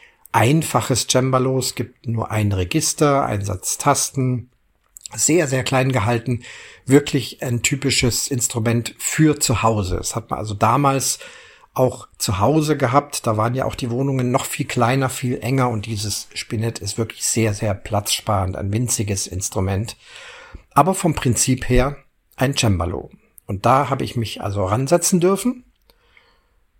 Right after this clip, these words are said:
und habe dann eben darauf Klavier gespielt. Habe also so die ersten Gehversuche auf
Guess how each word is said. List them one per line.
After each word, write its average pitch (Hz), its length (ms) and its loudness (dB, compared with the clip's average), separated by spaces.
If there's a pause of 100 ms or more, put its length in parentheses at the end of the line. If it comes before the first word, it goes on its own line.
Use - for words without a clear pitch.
(520)
und 180 180 4
habe 156 200 6
dann 175 200 0
eben 160 240 2
darauf 120 600 2 (120)
Klavier 180 400 2
gespielt. 98 560 -6
Habe 110 140 -8
also 113 140 -6
so 117 160 -4
die - 160 -6
ersten 147 800 0 (1080)
Gehversuche 131 760 0
auf 107 300 0